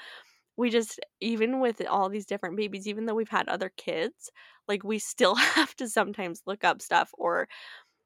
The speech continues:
every baby's just so different, but it's just so hard to remember too, like, at what stages are they supposed to be doing this? When can they eat this stuff? And she enjoyed the veggie straw, if you were wondering, but we were just laughing so hard 'cause we were like, "I don't know, can she?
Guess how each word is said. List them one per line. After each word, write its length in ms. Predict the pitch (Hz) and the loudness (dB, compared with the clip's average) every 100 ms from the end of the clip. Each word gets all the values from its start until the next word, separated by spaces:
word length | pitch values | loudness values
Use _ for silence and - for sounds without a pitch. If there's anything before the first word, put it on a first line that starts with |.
| _ _ _ _ _ - - | _ _ _ _ _ -6 2
every 280 | 196 220 | 2 4
baby's 420 | 214 208 214 214 - | 4 2 0 -4 -4
just 160 | 214 | -4
so 100 | 180 | -4
different, 360 | 185 185 247 208 | -2 -2 -2 -2
but 120 | 202 | -2
it's 180 | - - | -2 -4
just 160 | 233 - | -4 -4
so 120 | 254 | -4
hard 280 | - 202 - | -2 -2 0
to 100 | 240 | -2
remember 480 | 190 190 233 185 190 | 0 -2 -2 -4 -6
too, 240 | - 285 226 | -6 -2 0
like, 300 | 165 151 - - - _ 208 | -2 -6 -14 -20 -20 _ -12
at 100 | - | -8
what 200 | 226 - | -8 -8
stages 420 | - 247 226 214 | -6 -6 -6 -6
are 140 | 202 | -6
they 140 | 190 175 | -4 -6
supposed 440 | - 175 165 - | -6 -6 -6 -8
to 80 | - | -14
be 100 | - | -12
doing 220 | - - | -10 -12
this? 160 | - - | -14 -6
When 240 | - 294 285 | 0 0 0
can 180 | 311 254 | -2 -2
they 100 | 202 | -2
eat 200 | 208 - | -4 -4
this 160 | 180 - | -4 -2
stuff? 260 | - 214 - | -2 -2 -2
And 260 | 156 147 - - - | -4 -4 -10 -20 -20
she 240 | - - 190 | -10 -6 -4
enjoyed 380 | 180 - - 214 | -4 -6 -8 -8
the 80 | 330 | -6
veggie 280 | 349 339 311 | -4 -4 -6
straw, 280 | - 277 254 | 0 2 2
if 80 | - | 0
you 80 | 240 | -2
were 80 | |
wondering, 380 | 190 180 202 196 | 0 -2 -4 -4
but 160 | 190 170 | -4 -2
we 140 | 185 | -2
were 100 | 180 | -4
just 200 | 180 208 | -6 -6
laughing 280 | 185 190 202 | -6 -6 -10
so 140 | - 185 | -6 -2
hard 260 | 185 170 | -2 -2
'cause 160 | 226 214 | -6 -6
we 120 | 196 | -6
were 140 | 202 | -6
like, 320 | 185 160 - _ - - - - - | -4 -4 -4 _ -20 -18 -20 -10 -2
"I 140 | 196 | 0
don't 180 | 226 262 | 2 2
know, 260 | 427 554 220 | 2 0 -4
can 320 | - - - | -4 -4 -6
she? 240 | - 349 | -2 0